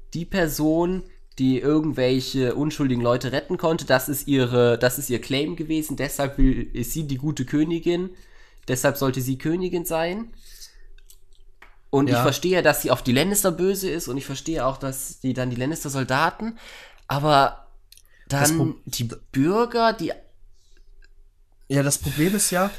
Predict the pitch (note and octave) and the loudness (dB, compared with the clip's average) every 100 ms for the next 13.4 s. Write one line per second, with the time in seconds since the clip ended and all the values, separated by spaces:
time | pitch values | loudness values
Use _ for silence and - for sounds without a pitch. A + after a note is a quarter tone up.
0 | - - D3+ D3 D#3+ C#3+ C3+ C#3+ F3+ - | -14 -4 0 0 0 0 0 2 2 0
1 | - D#3 E3 D#3 D3+ D#3 - - C#3+ C#3 | 0 2 2 4 2 -2 -10 -4 0 0
2 | C3 C3+ E3+ D3+ D3 - C#3+ C#3 C#3+ B2 | 0 2 2 0 -4 -2 0 0 0 -4
3 | - D#3 A2+ - G2+ G2 G2+ G#2 B2 - | 0 0 0 -4 -6 -6 -8 -4 0 2
4 | C#3 D#3 - - - - - _ - - | 0 -4 -12 -20 -20 -20 -20 _ -20 -20
5 | - _ - - _ - B2 C#3+ C3+ C#3 | -20 _ -20 -20 _ -8 0 2 4 2
6 | C#3+ C#3+ C3 C3 G2+ C#2 B2 B2+ B2+ B2+ | 2 0 -2 -4 -6 -6 -2 -2 0 -2
7 | A#2 A#2 A2+ F2 A2+ A2+ A2+ A#2 A2+ - | -2 -4 -4 -4 -4 -6 -8 -4 -4 0
8 | A#2+ C#3+ D3+ C#3+ C#3+ C#3+ C#3+ C#3+ C#3+ C#3 | 0 2 2 0 0 0 -2 -4 -4 -4
9 | F#3+ B2+ F#2 G#2+ - B2 - C#3 G#2+ F#2+ | 0 -2 -2 -6 -6 -6 0 0 0 -6
10 | F#2+ - - - - - G#2 A2+ A#2+ A2 | -12 -14 -20 -20 -20 -12 -6 -2 0 0
11 | A#2+ G2 B2 B2+ B2 C3 A#2 A#2+ - D3 | 0 -2 -2 -2 0 0 0 -2 -2 0
12 | - - - - - - - - - - | -2 -4 -14 -20 -20 -20 -20 -20 -20 -10
13 | B2+ B2 A#2+ | -4 -2 -4